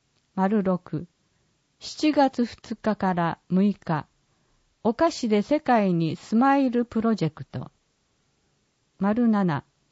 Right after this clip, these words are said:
八月十四日から十八日、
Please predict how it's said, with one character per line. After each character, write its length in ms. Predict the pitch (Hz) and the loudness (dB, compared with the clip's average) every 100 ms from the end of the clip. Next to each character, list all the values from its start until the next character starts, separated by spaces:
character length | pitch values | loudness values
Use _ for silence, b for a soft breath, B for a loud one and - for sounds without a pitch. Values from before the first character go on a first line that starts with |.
| _ _ _ - | _ _ _ -6
八 360 | 214 - 311 | -6 -2 0
月 320 | 302 294 247 | 0 0 -2
十 320 | 214 285 277 196 | 0 2 4 2
四 160 | 160 - | 0 -2
日 140 | - 175 | -4 -4
か 180 | 170 160 | -2 -2
ら 200 | 147 - | -2 -4
十 260 | 151 214 233 | -2 2 2
八 320 | 202 190 175 | 0 -2 0
日、 480 | 165 147 - - - | 0 -2 -6 -10 -10